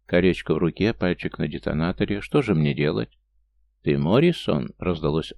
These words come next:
с эхом. «От того, кто я, граната никуда не денется», Сергей усмехнулся.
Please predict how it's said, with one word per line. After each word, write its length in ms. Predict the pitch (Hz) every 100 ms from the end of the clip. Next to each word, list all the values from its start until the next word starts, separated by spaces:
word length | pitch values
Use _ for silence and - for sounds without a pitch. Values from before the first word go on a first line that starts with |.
| -
с 140 | -
эхом. 420 | 82 - - - - _ _ _ _ _ _ _ -
«От 180 | 92 -
того, 300 | 110 135 151
кто 140 | 160
я, 180 | 135 131
граната 440 | 131 123 120 127
никуда 340 | 127 127 117 117
не 180 | 131
денется», 420 | 98 95 113 - 104
Сергей 400 | - 76 90 -
усмехнулся. 760 | - 95 - 67 - - -